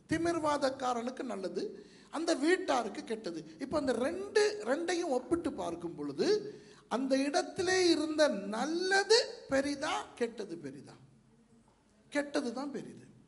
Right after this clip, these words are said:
ஏனென்றால் இதனால் ஒரு ஆயிரம் பேருக்கு நல்லது நடக்க போகிறது என்றால் பரவாயில்லை. After all, ஒரு ஆள்.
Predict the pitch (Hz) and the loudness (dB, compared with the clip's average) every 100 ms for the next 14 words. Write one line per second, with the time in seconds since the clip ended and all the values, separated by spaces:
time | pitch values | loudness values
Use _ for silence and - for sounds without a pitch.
0 | _ _ _ _ _ _ _ - - 262 | _ _ _ _ _ _ _ -20 2 4
1 | 311 247 226 320 - - - - - 294 | 4 4 2 2 -4 -14 -20 -20 -6 2
2 | 359 349 370 370 339 277 285 359 403 440 | 2 6 6 6 4 0 -2 0 4 8
3 | 440 440 415 392 370 381 403 392 403 339 | 8 8 6 2 2 2 2 0 2 2
4 | 370 381 349 339 349 349 339 311 311 311 | 2 2 4 4 2 0 2 4 2 2
5 | 302 330 440 269 254 208 180 139 - - | 0 0 2 0 0 0 -2 -4 -10 -14
6 | - - _ _ _ _ - 311 339 339 | -20 -20 _ _ _ _ -6 2 4 2
7 | - 349 403 453 - - - 330 311 285 | 2 4 4 2 -6 -16 -10 0 2 2
8 | 233 208 | 2 0